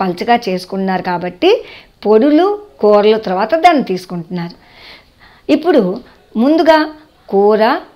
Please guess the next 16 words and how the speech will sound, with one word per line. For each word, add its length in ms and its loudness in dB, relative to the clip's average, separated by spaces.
పొడి 420 0
లేదా 300 0
ముద్దపప్పుని 640 -4
తీసుకోవాలి. 460 -6
ఎందుకంటే 720 2
ఈ 160 6
హైడ్రోక్లోరిక్ 840 2
యాసిడ్ 500 -4
మనం 200 -2
తినే 500 -2
ఆహారాన్ని 760 -2
పచనం 520 -2
చేస్తూ, 360 -6
ఆరగిస్తూ, 640 -2
అరిగిస్తూ, 680 -2
పలచన 460 2